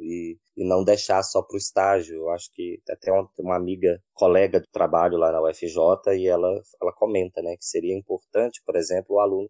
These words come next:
ter contato já com, não deixar só pro final para as, as disciplinas de prática de ensino, que às vezes acabam ficando só pro final, que na verdade seria interessante desde o princípio o aluno ter isso, né, desde o começo do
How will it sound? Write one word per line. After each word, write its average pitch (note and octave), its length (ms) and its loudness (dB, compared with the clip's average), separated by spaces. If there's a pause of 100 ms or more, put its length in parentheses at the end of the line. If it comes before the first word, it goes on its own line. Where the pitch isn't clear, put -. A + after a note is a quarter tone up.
(160)
ter B2 100 0
contato B2+ 600 -4
já F2+ 200 2
com, F2+ 240 -10 (200)
não A2+ 200 2
deixar B2 320 2
só D3+ 340 2
pro C#3+ 160 -4
final A2 540 0
para G2 140 4
as, - 240 -2
as F#2+ 340 2
disciplinas G2+ 600 0
de G2 100 -10
prática G2 360 0
de F#2 120 -6
ensino, A2+ 960 0
que A2+ 80 2
às A2 160 4
vezes G#2+ 300 4
acabam A2+ 360 0
ficando A2 340 -2
só A2+ 200 0
pro A2 140 -6
final, B2+ 360 0
que - 60 -10
na A2 80 2
verdade G#2+ 320 2
seria A#2 180 2
interessante B2 600 0
desde B2+ 280 4
o C3 60 -14
princípio G#2 560 -4
o - 20 6
aluno E2+ 340 0
ter E2+ 120 -4
isso, D#2+ 280 -10
né, E2 140 -6
desde F#2 220 -2
o - 20 -16
começo A2+ 340 -4
do - 80 -20